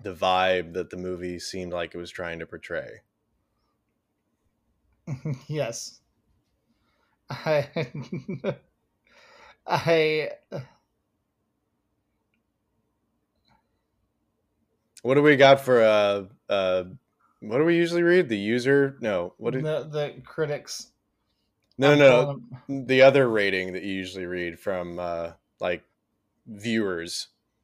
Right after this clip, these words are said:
Speaker 1: Like the average Google rating or whatever. Don't we usually compare it against the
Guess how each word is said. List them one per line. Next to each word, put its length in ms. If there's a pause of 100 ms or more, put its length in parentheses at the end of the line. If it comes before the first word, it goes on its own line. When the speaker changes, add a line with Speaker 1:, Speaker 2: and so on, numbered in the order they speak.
(1300)
Speaker 1:
Like 160
the 80
average 460
Google 360
rating 380
or 80
whatever. 480 (400)
Don't 120
we 100
usually 280
compare 400
it 60
against 400
the 300